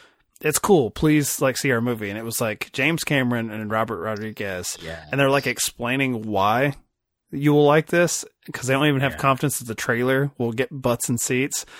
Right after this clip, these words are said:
Speaker 1: Uh, big red flag. But, like, how often, in particular with, like, the Terminator series, do you have James Cameron come in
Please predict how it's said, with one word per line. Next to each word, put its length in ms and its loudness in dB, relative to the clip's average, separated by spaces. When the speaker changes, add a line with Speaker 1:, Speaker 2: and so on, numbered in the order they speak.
Speaker 1:
Uh, 360 -2
big 180 -4
red 200 -4
flag. 380 -4
But, 260 0
like, 360 -4
how 320 0
often, 440 2
in 200 -2
particular 340 2
with, 100 0
like, 120 -2
the 80 -14
Terminator 420 -2
series, 580 -10
do 100 -6
you 120 4
have 160 4
James 360 0
Cameron 460 -2
come 180 -2
in 300 -4